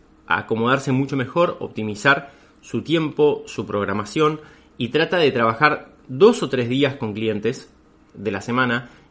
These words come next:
y el resto de los días, también se puede dividir por tiempos del, o sea, por momentos del día, ¿no? Puede ser a la mañana o a la tarde, eso es independiente.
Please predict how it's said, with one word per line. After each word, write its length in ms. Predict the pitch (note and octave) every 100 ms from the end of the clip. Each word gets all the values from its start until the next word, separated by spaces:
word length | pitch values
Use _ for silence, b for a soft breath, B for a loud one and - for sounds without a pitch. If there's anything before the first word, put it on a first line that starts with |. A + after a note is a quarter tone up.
| -
y 120 | A#2+
el 100 | A2+
resto 360 | C3+ E3 D#3+
de 60 | C#3
los 140 | A#2
días, 560 | C3 F3 C3 C#3+ - - _
también 240 | G2 A2
se 100 | A2
puede 200 | G#2 A2
dividir 320 | G#2 G#2 G#2
por 160 | F#2 F2+
tiempos 380 | - G#2+ G2+ F#2+
del, 280 | F2+ E2+ - - - - -
o 60 | F2+
sea, 180 | F#2+ F2
por 120 | F#2+
momentos 400 | F#2 G#2 A2 G2+
del 140 | F#2
día, 260 | A2+ G2+ E2+
¿no? 220 | G2+ D3+ - _
Puede 140 | -
ser 160 | F#2 G2
a 80 | F#2
la 80 | F2+
mañana 320 | F#2 F#2+ F#2+
o 80 | F2
a 40 |
la 120 | E2+
tarde, 400 | A2 G#2 F#2 F2
eso 160 | - -
es 80 | F#2
independiente. 600 | F2+ E2+ F#2+ G2 F#2+